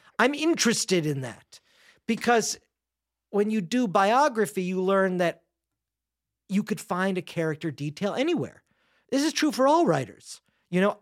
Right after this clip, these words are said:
it's just that you make them up. I can't make them up, but I still have to look for them. Um, but that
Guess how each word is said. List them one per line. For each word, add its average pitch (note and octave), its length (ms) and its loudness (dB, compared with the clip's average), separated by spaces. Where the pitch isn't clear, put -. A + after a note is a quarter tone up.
it's F#3 140 -2
just A#3 200 -2
that F#3 160 -4
you G3+ 240 0
make G3 260 0
them D#3 160 0
up. - 280 -4
I D#3+ 160 2
can't B3 320 -2
make C3+ 200 -8
them A2+ 160 -18
up, - 120 -20
but E3+ 80 0
I F#3 60 4
still G3+ 200 -2
have F3+ 140 0
to D3 80 -2
look E3 360 -4
for A#2 260 -10
them. D2 160 -20
Um, D#3+ 340 0
but G3+ 280 -2
that G#3+ 400 -2